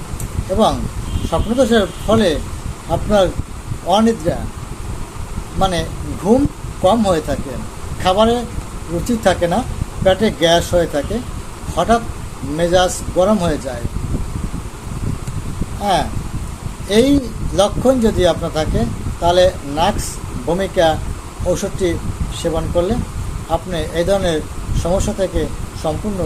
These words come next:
সুস্থ হয়ে যাবেন। অ্যাসিড ফস, অ্যাসিড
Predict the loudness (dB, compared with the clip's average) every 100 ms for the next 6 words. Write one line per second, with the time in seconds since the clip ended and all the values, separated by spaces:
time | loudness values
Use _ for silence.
0 | -4 -6 -8 -4 -4 -2 -2 -4 -4 -6
1 | -6 -6 -8 -8 -8 -6 -6 -6 -6 -6
2 | -6 -6 -8 -10 -10 -10 -8 -8 -8 -8
3 | -8 -8 -8 -6 -4 -4 -6 -8 -10 -10
4 | -8 -6 -6 -6 -6 0 0 2 2 0
5 | -6 -4 -2 -2 0 0 0 -4 -2 -4
6 | -4 -6 -8 -6 -4 0 2 2